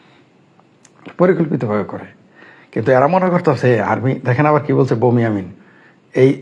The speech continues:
এই, এই, এই সুধীর ভাই বলে গণতন্ত্রের লোক, আবার দেখেন বলে আর্মি তো আছে, তার মানে কি গণতন্ত্র মানে না? কারণ জামাত তো গণতন্ত্র মানে না, তো ও তো বমি আমিন তো এটাই করে, আর্মি আসবে কেন? এই কথাটা বল, জামাত আছে তাও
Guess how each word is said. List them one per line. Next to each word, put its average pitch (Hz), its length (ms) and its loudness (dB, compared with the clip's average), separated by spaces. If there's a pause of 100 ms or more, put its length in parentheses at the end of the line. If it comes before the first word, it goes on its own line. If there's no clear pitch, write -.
এই, 147 80 2 (200)
এই, 143 80 2 (300)
এই 127 120 2
সুধীর 165 280 2
ভাই 135 180 4
বলে 147 120 4 (140)
গণতন্ত্রের 143 560 0
লোক, - 120 -8 (540)
আবার 127 180 0
দেখেন 131 200 0
বলে 135 200 2
আর্মি 113 240 0
তো 135 120 -2
আছে, - 160 -10 (100)
তার 123 160 0
মানে 135 180 0
কি 110 140 -2
গণতন্ত্র 131 320 0 (100)
মানে 107 200 -2
না? 85 60 -12 (1160)
কারণ 196 180 0
জামাত 190 280 2
তো 175 100 4
গণতন্ত্র 160 380 2
মানে 139 180 2
না, 131 60 -4 (320)
তো 135 60 -4 (140)
ও 165 100 4
তো 147 100 0
বমি 165 200 4
আমিন 139 180 2
তো 143 80 2
এটাই 131 220 2
করে, 107 140 -2 (520)
আর্মি 147 220 2
আসবে 151 200 2
কেন? 156 100 0 (720)
এই 147 140 0
কথাটা 147 280 2
বল, 175 100 2 (200)
জামাত 160 280 0
আছে 143 180 0
তাও 147 100 2